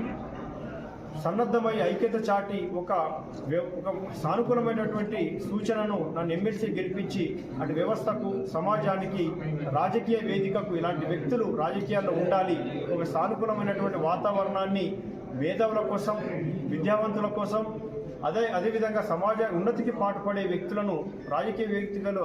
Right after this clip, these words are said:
వేదికలో చూడాలన్న ఉద్దేశంతో ఈ మధ్యకాలంలో జరిగినటువంటి ఓటర్ల నమోదు ఒక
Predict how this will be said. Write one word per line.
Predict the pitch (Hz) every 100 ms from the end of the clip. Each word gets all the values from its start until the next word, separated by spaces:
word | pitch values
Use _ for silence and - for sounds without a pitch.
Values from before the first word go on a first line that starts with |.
| 151
వేదికలో | 170 185 240 196
చూడాలన్న | - 185 202 202 165
ఉద్దేశంతో | 190 190 196 202 180 170 131 127 139 131 165
ఈ | 180
మధ్యకాలంలో | 180 226 208 202 196 196 175 - - - - 131
జరిగినటువంటి | 170 202 196 196 175 151
ఓటర్ల | 185 202 196 165
నమోదు | 156 190 202 180 156 - - 143
ఒక | 165